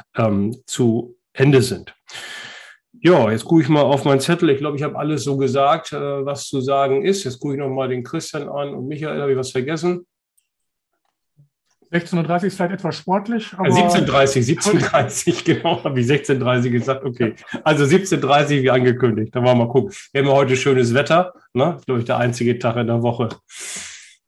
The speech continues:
Speaker 1: Jo, okay, dann, äh, würde ich dem, äh, Christian mal das Wort, ähm, erteilen, dann kann er loslegen.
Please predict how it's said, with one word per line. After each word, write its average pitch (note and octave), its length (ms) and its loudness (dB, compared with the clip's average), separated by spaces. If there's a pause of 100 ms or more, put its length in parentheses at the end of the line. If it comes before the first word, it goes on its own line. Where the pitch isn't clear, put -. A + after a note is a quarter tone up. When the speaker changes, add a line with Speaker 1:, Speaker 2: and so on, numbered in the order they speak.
(160)
Speaker 1:
Jo, C4+ 160 6
okay, F3 560 4
dann, D#3+ 340 2
äh, D3+ 160 -2
würde E3 180 0
ich - 100 -6
dem, E3 560 0
äh, D#3 220 0
Christian E3 440 -2
mal C#3+ 120 0
das B2+ 240 -2
Wort, E3 320 0
ähm, E3+ 300 -2
erteilen, E3 500 -2
dann C3 140 -4
kann C3+ 180 -4
er B2+ 100 -4
loslegen. E3+ 760 0